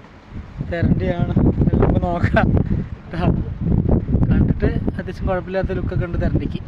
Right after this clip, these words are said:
ഈ ബാക്കി ലുക്കുകൾ എന്തൊക്കെയാണ് നമുക്കൊന്ന് വീട്ടിൽ കൂടെ ഇറങ്ങുമ്പോൾ പോയിട്ട് കറി വെക്കുമ്പോൾ കാണാം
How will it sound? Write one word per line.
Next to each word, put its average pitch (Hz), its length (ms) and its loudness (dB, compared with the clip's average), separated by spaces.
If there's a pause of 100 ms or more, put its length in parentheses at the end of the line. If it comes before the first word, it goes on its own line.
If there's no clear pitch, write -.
(400)
ഈ - 160 -2
ബാക്കി - 380 2
ലുക്കുകൾ 196 340 4
എന്തൊക്കെയാണ് 190 380 0
നമുക്കൊന്ന് - 320 2 (1600)
വീട്ടിൽ 185 300 2
കൂടെ 190 180 0
ഇറങ്ങുമ്പോൾ 180 280 0
പോയിട്ട് 185 200 -2 (100)
കറി 180 180 0
വെക്കുമ്പോൾ - 340 4
കാണാം - 240 -2